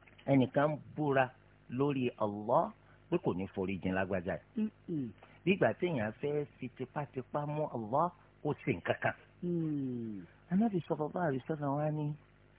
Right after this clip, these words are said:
Speaker 2: Hmm.
Speaker 1: hadisi wa wá bá wọn.
Speaker 2: Hmm.
Speaker 1: Ìpolówó wa sọ pé, "من ذا الذي يتألى على الله ألا يغفر لفلان؟ قد غفرت له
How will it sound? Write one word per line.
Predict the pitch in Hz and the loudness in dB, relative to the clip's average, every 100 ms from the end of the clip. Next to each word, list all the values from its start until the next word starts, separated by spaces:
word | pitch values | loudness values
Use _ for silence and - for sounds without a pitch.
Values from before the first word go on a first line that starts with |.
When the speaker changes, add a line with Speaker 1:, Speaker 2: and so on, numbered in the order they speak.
| - | -16
Speaker 2:
Hmm. | 98 80 | -14 -12
Speaker 1:
hadisi | - 127 127 196 - | -2 -2 0 -2 -2
wa | 127 147 | -4 -2
wá | 139 147 139 | 0 0 0
bá | 147 143 | 0 0
wọn. | 98 - - _ | -2 -6 -20 _
Speaker 2:
Hmm. | 165 113 95 - - - | -8 -8 -10 -20 -20 -10
Speaker 1:
Ìpolówó | 151 - 147 135 139 | -6 -2 0 2 4
wa | 147 | 4
sọ | 143 135 139 | 0 -2 -2
pé, | 147 | 0
"من | 131 127 131 | 0 0 0
ذا | 143 | 2
الذي | 180 156 143 127 131 131 | 2 2 0 0 -2 -2
يتألى | 127 - 131 165 175 135 123 113 98 92 - | -2 0 0 0 -2 -4 0 2 2 0 2
على | 143 160 | 2 2
الله | 143 127 120 113 101 104 107 | -4 -2 0 0 0 -2 -2
ألا | 160 151 117 110 101 | -2 0 0 2 2
يغفر | 101 143 135 107 139 156 | 4 4 4 0 -2 0
لفلان؟ | 135 127 - 107 92 - - - - - 64 - - - - | 2 0 -2 0 0 -2 -10 -18 -20 -18 -18 -20 -20 -14 -2
قد | 104 | 0
غفرت | 110 113 123 135 147 135 | 4 4 6 4 2 2
له | 151 160 190 143 147 117 | 4 10 10 10 4 4